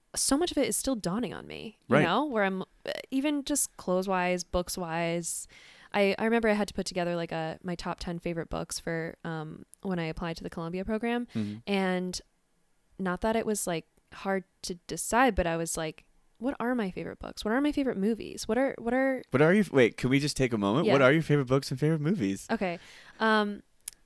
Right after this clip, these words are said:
Speaker 1: my favorite book of all time is actually nineteen eighty-four.
Speaker 2: Sure. Yeah.
Speaker 1: I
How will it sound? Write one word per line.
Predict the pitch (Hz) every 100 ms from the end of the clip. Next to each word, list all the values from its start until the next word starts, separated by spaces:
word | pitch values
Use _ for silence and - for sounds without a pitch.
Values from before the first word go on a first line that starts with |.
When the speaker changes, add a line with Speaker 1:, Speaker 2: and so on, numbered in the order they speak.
| _ 226
Speaker 1:
my | 220 208 208 208 214
favorite | - 240 254 403
book | 440
of | 320
all | 196 196
time | 190 170 160 180
is | 180
actually | 175 - 175
nineteen | 170 165 165
eighty-four. | 156 160 - - -
Speaker 2:
Sure. | - - 107 123 104 - _ _ _ _ - _
Yeah. | 196 196
Speaker 1:
I | 196 196